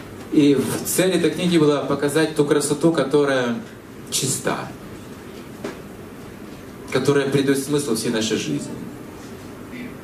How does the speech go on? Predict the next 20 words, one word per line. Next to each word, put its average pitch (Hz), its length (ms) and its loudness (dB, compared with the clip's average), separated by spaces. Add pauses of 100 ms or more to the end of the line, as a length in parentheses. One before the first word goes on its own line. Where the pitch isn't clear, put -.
Цель 147 140 4
этой 143 160 4
книги 151 280 2
была 131 200 4
просто, 127 540 2 (480)
ну, 151 80 2
вдохновить 131 720 4
читателя, 107 720 0 (520)
просто 147 220 2
начать 127 220 -2
видеть 123 260 0
красивое, - 600 4
обращать - 360 -2
на 123 60 -2
это - 160 4
внимание, 76 580 0 (220)
углублять 101 560 4
свой 80 240 0
путь 87 380 0 (180)
красоты. - 420 -4